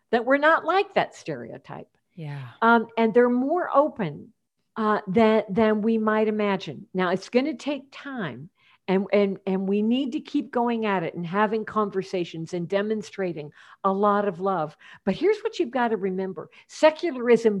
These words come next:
Speaker 1: does not have the power or the answers to address our deepest human longings. God has placed in every human being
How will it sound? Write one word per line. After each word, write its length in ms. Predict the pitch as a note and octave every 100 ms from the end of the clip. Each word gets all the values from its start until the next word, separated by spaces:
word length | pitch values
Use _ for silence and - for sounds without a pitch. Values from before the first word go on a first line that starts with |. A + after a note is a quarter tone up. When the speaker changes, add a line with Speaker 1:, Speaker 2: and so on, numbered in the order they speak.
| D3+
Speaker 1:
does 340 | A3 G#3+ G#3
not 180 | G#3+ G3+
have 280 | E3+ G3+ F#3 -
the 80 | E3
power 560 | - E3+ D#3 - G#3 _ _ _
or 180 | C4 C4
the 220 | B3 G#3+
answers 640 | G3 F#3+ - F#3 - - _ _ _
to 160 | G#3 G3
address 500 | D#3 E3+ F#3+ F#3 -
our 140 | D#3+
deepest 420 | D3 F3+ E3+ D#3
human 440 | - E3 D3 D3 C#3
longings. 540 | D3+ C#3+ D3 C3+ D3+ - _ - D3+
God 340 | - A3 B3+ D4
has 160 | C#4+
placed 380 | - - D#3 D#3
in 120 | D#3 D3+
every 180 | D#3+
human 300 | E3+ F3 E3
being 280 | D#3 D#3+ C3+